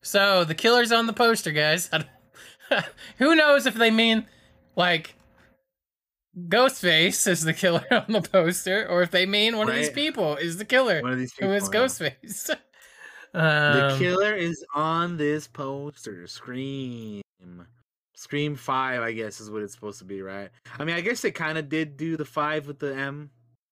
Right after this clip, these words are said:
Speaker 2: With the, you know, the, the Roman numeral five and the, and the M.
Speaker 1: Yeah.
Speaker 2: But, uh, yeah, okay.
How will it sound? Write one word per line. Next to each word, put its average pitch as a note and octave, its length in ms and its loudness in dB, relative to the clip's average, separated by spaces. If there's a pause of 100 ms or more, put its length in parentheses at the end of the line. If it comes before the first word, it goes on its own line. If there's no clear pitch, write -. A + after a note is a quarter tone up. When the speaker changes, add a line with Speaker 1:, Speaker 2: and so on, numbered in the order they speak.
(460)
Speaker 2:
With A#2 140 -20
the, A#2 60 -20
you A#2 100 -12
know, G#2+ 40 -12
the, G2+ 120 -14 (120)
the G#2 140 -16
Roman G#2+ 320 -10
numeral A2 320 -10
five G#2+ 340 -10
and G#2 120 -12
the, G2 100 -14
and G2+ 140 -14
the F2 80 -16
M. G#2 260 -14 (300)
Speaker 1:
Yeah. C3+ 280 -4 (240)
Speaker 2:
But, G2+ 200 -2
uh, F#2 500 -4 (1600)
yeah, F#2+ 320 -8 (320)
okay. F2 380 -14